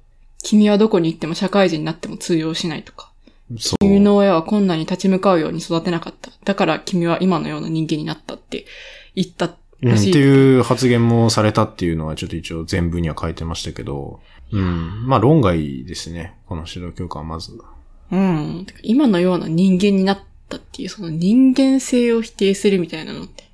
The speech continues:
Speaker 2: うん。
Speaker 1: ありえないと思うし。
Speaker 2: そうそうこんな人いないんじゃないかなって思うけど、ちょっと疑うね、これは。
Speaker 1: うん。
Speaker 2: まあ前提としてあの、み-、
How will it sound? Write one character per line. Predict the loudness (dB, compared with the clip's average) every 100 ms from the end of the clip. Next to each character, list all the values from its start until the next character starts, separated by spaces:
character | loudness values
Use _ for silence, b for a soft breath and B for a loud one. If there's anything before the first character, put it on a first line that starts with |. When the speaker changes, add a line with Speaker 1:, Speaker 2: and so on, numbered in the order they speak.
| _ -2
Speaker 2:
う |
ん。 | 0 0 0 -2
Speaker 1:
あ | -2
り | 0 -2
え |
な | -4
い | -10
と | -12
思 | -8
う | -8
し。 |
Speaker 2:
そ | -8 -10 -10
う |
そ | -6 -6
う |
こ | 0 0
ん |
な | 2
人 | 0
い | 0
な | 0
い | 0
ん |
じ | -2
ゃ |
な | -2
い |
か | -6
な |
っ | -6
て |
思 | -8
う | -8
け | -12
ど、 | -12 -16 -18 -20 -20 -20 -20
ち | -20
ょ | -8
っ |
と | -6
疑 | -4 -2 -2
う | -4
ね、 | -6
こ | -8
れ | -10
は。 | -10 -14 -18 -20 -8
Speaker 1:
う | -2
ん。 | 0 0 -2 -6 -8 -10 -10 -14 B B -6
Speaker 2:
ま | -2
あ | 2
前 | 2
提 | 2 2
と | 2 0
し |
て | 2
あ | 2
の、 | 4 4 2 -2 -4
み-、 | 0 0 -2